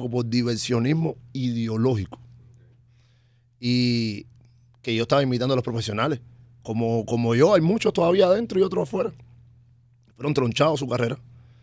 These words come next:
que ni tan siquiera podían hablar con jugadores que se fueron del país. Y,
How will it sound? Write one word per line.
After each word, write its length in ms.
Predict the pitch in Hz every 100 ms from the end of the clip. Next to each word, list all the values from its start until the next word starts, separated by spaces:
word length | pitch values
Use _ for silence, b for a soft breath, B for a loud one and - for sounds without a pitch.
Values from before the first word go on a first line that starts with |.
| b b b b
que 120 | 113
ni 120 | 117
tan 120 | 113
siquiera 360 | 110 98 117 147
podían 320 | 127 127 143
hablar 240 | 123 131 139
con 180 | 135
jugadores 380 | 117 117 113 139
que 80 | 127
se 120 | 117
fueron 260 | 98 123 135
del 100 | 120
país. 240 | 113 110 - b b b b b b b b _ _
Y, 640 | 131 131 127 120 110 101